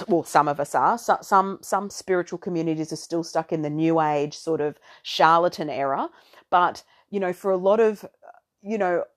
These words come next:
people who have been doing this for a long time, we're really, and I think I shared this in one of the last couple of, um, potties that I shared with you guys, is definitely that, you know,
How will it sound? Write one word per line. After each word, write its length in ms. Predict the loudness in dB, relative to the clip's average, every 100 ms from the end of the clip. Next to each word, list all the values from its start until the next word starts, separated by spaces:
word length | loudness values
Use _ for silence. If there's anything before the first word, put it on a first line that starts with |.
| _ _ _
people 240 | -2 0 2
who 140 | 2
have 120 | 2
been 220 | 0 -2
doing 340 | 0 2 2 0
this 200 | -2 -4
for 140 | -2
a 60 | 0
long 280 | 0 -4 -8
time, 540 | -8 -6 -4 -4 -6 -10 -6
we're 140 | 0 0
really, 520 | 2 2 2 0 0
and 120 | 0
I 60 | 0
think 180 | -2 -4
I 80 | -4
shared 300 | 0 2 2
this 160 | 0
in 80 | -4
one 140 | -6 -4
of 80 |
the 80 | -4
last 260 | -4 -6 -8
couple 260 | -12 -6
of, 120 | -6 -4
um, 360 | -4 -4 -6 0
potties 320 | 0 2 -2
that 100 | -2
I 80 | -2
shared 300 | 0 -2 -2
with 160 | -8
you 120 | -8
guys, 360 | -4 -2 -2 -4
is 160 | -8 -8 -20 -20 0
definitely 640 | 2 2 2 0 2 2
that, 240 | 2 0 -2
you 80 |
know, 260 | -2 0 -2